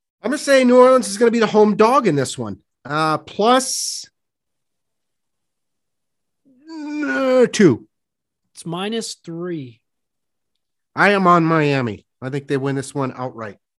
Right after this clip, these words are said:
Speaker 2: I'm in the same boat, overinflated after a Tampa Bay win, which, I mean,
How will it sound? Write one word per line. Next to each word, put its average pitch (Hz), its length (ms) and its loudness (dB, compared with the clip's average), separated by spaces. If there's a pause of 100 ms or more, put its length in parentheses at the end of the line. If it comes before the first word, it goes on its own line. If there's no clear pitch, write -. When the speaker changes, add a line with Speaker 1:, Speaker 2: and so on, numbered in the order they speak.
(160)
Speaker 2:
I'm 196 180 -6
in 214 100 0
the 208 80 -6
same 202 400 -4
boat, 196 340 -2 (120)
overinflated 190 880 -8
after 175 280 -10
a 160 60 -8
Tampa 185 400 -14
Bay 175 220 -6
win, 175 600 -6
which, 160 520 -8 (100)
I 151 80 -14
mean, 151 400 -10